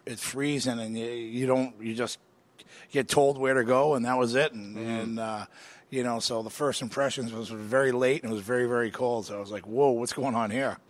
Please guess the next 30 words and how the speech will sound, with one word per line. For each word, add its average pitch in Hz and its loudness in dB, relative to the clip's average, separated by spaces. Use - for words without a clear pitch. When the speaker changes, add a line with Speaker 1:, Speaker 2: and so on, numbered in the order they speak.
Speaker 2:
First - -2
game 131 0
at 127 -4
Winnipeg 117 -4
Arena 98 -4
then, 85 -6
and 87 -10
what 95 -8
was 92 -10
that 85 -4
like? 76 -12
Speaker 1:
It 170 4
was 131 6
unbelievable. 98 -2
Um, 113 2
you 117 -6
know, 110 -2
I 113 0
think 120 0
it - 0
was 117 -2
the 120 2
Edmonton 117 0
Oilers, 110 0
if 101 -10
I 110 -4
can 107 -8
remember 110 -2
correctly, 104 -6
and 92 -8